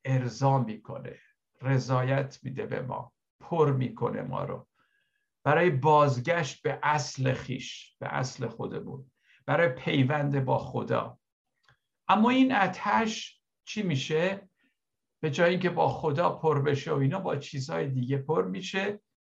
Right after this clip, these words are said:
و ما رو سیر می‌کنه، اشتهامون رو کور می‌کنه. اشخاصی که در ریکاوری هستن، در این قدم‌های بهبودی رو طی می‌کنن،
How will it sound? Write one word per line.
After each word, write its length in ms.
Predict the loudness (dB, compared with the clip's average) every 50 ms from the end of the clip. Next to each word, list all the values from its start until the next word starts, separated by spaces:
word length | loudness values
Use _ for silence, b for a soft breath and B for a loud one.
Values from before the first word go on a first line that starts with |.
| _ _ _
و 100 | 0 0
ما 220 | 0 2 2 4
رو 500 | 4 6 6 6 6 4 4 2 -2 -8 _ _ _ _ _ _ _
سیر 480 | _ -20 -20 -14 -8 -6 -6 -4 -4 -4
می‌کنه، 600 | -4 -2 -4 -2 0 0 2 4 4 4 2 2 0
اشتهامون 580 | 0 -2 -2 -4 -2 0 2 2 4 4 4
رو 160 | 2 2 -2
کور 280 | -2 -4 -6 -6 -6 -8
می‌کنه. 520 | -10 -12 -14 -14 -12 -12 -12 -12 -12 -16 -18 _ _ _ _ _ _ _ _ _ _ _ _ _ _ _ _ _ _ _ _ _ b b b _ _ _ _ _ 0
اشخاصی 520 | 2 2 2 2 2 2 2 2 0 0
که 120 | 0 2 2
در 200 | 4 4 4 4
ریکاوری 640 | 2 0 0 0 2 2 2 2 2 0 0 0
هستن، 580 | 0 0 -2 -4 -6 -8 -6 -4 -4 -4 -4 -2
در 140 | -2 -2 -2
این 140 | -4 -6 -6
قدم‌های 560 | -6 -4 -4 -4 -4 -4 -2 -2 -2 -2 -2
بهبودی 580 | -2 -2 -2 -2 -2 -4 -6 -10 -6 -4 -2
رو 320 | 2 4 4 4 4 0 -2 -4
طی 180 | -4 -4 -2
می‌کنن، 680 | -4 -6 -6 -4 -4 -2 0 2 2 2 2 0 0